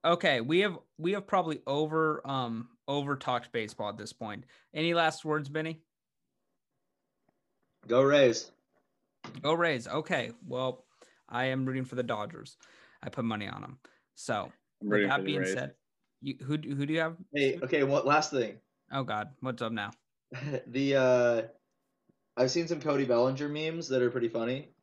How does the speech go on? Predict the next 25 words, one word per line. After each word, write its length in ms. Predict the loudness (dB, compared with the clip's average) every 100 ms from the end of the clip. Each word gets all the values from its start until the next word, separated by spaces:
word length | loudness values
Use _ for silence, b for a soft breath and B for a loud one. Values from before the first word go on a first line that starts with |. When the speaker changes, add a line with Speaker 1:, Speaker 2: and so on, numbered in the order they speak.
| _ _ _ _ _ _ _ _ -2
Speaker 2:
He 80 | 0
looks 200 | 0 0
like 120 | 0
a 80 | -2
total 800 | 0 2 4 4 4 4 2 -4
space 380 | -4 2 2 0
cadet 420 | -4 -2 -2 -2
with 140 | -4
that 220 | -4 -4 -2
long 240 | -4 -4
hair. 340 | -4 -4 -6 -14 _ _ _ _ _ _ _ _ _ _ _ _
Speaker 1:
I'm 120 | -10
pretty 200 | -4 -4
sure 180 | -2 -2
they 100 | -2
have, 260 | 0 0 0
uh, 140 | 0
grooming 420 | -2 -2 0 0 -4
standards 460 | -6 -8 -8 -10
in 100 | -10
the, 180 | -10 -10 -10
in, 480 | -12 -12 -14 -14 -12
in 320 | -12 -10 -10
nasa. 420 | -10 -12 -12 -12 -14 _ _ _ _ _ _ _ _ _ _ _ _ _ _ _ _ -4
Speaker 2:
<laughs> 1700 | 0 2 0 -2 0 0 2 0 0 -4 -2 -6 -2 -2 -2 -8 -16